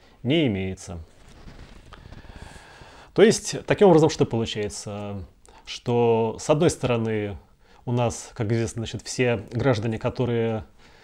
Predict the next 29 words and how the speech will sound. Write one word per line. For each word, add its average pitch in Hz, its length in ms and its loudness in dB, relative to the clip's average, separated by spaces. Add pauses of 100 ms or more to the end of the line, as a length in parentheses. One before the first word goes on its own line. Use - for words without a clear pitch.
(100)
черпают 123 400 0
свою 131 140 0
информацию 123 520 -2
из 110 100 -6
телевизора, 113 720 -2 (880)
они 123 220 0
знают, 117 420 2
что 110 500 -4
Кирова 120 240 0
убил 113 180 -2
Сталин, 190 480 2 (400)
ну, 131 60 0
естественно, 131 300 2
знают 123 240 0
в - 40 -16
кавычках. 120 640 -2 (760)
Но, 131 320 4
с 117 40 0
другой 143 240 4
стороны, 165 400 2
официальной 123 560 -2
версией, 175 520 2 (440)
которая 147 320 6
была 127 180 6
принята 117 640 0 (100)
фактически 107 480 -8
во 110 100 0
времена 113 240 0
Хрущева 180 640 0